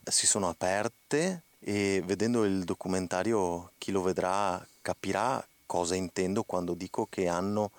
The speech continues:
ci hanno affidato davvero dei pensieri estremamente intimi, estremamente profondi. Per cui è questa profondità di queste esperienze che ci ha portato a scegliere queste piuttosto di altre storie.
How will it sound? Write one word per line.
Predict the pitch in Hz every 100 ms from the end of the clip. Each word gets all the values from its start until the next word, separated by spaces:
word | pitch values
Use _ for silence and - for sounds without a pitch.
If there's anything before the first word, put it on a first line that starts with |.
| -
ci | - -
hanno | 104 117 117
affidato | - 101 87 90 107
davvero | 90 80 95 113 107 90
dei | 92 87
pensieri | 90 87 - 90 98
estremamente | 92 - 92 90 85 90 92
intimi, | 113 95 95 117
estremamente | 113 - 95 90 90 87
profondi. | 82 - - 82 80 80 - - _
Per | 113 104
cui | 139 143 131 -
è | 110
questa | - 120 -
profondità | - - - 107 101 - 92 101 _
di | - 101 95
queste | - 107 104 -
esperienze | 95 - 101 98 101 107 - 127
che | - 98
ci | - -
ha | 90
portato | - 92 - 92 - 104
a |
scegliere | - 90 90 90
queste | - 90 - -
piuttosto | 92 95 - 82 -
di | 85
altre | 82 76 -
storie. | - 87 85 -